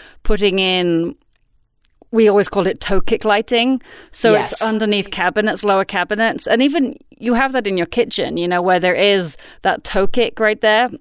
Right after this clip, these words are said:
Speaker 1: And putting that in or your bathroom. And that can be a simple, like, rope light, L E D tape light you can put in. And there is th-, things like that you can take from expensive custom homes and put it into your own house.
Speaker 2: That's right. I've even seen people put rope light on the, um,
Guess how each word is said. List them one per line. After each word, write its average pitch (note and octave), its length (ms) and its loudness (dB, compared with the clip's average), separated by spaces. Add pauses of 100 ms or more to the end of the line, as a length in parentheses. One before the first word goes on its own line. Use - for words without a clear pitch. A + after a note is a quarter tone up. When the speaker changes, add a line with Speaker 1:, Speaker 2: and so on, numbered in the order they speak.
(580)
Speaker 1:
And - 140 0
putting A3+ 300 2
that F#3+ 200 0
in G3+ 140 -4
or F#3+ 120 0
your F3 140 2
bathroom. G#3 680 -2 (320)
And A3 220 0
that B3+ 140 -2
can F#4 100 0
be D4+ 80 4
a A3+ 40 -2
simple, A3+ 340 -2
like, E3+ 180 0
rope F3+ 260 -4
light, A3 260 0
L F#3+ 140 -2
E F#3+ 40 -2
D F3+ 140 -4
tape F#3+ 280 -6
light G3 260 0
you G#3 80 -4
can F#3+ 160 -6
put G#3+ 200 -6
in. G#3 340 0 (420)
And G3 680 -4 (300)
there A#3 400 0
is A#3 180 2
th-, - 140 -2
things C4 220 2
like G3+ 140 0
that G3+ 160 0
you F#3+ 80 -2
can G3 160 -4
take G3+ 280 -2
from E3 380 -2
expensive F#3 500 -6
custom E3+ 280 -10
homes F3+ 340 -4
and D#3+ 180 -8
put G3 160 -4
it - 120 -2
into D#3+ 240 -6
your D#3 140 -8
own - 80 -10
house. - 420 -14
Speaker 2:
That's E3+ 240 -4
right. F#3 180 0
I've F#3+ 240 -2
even G3 280 -2
seen F#3 300 0
people F3+ 280 -4
put - 280 -4
rope D#3+ 300 0
light D#3+ 300 0
on D#3 200 0
the, D3 240 0
um, D3 380 0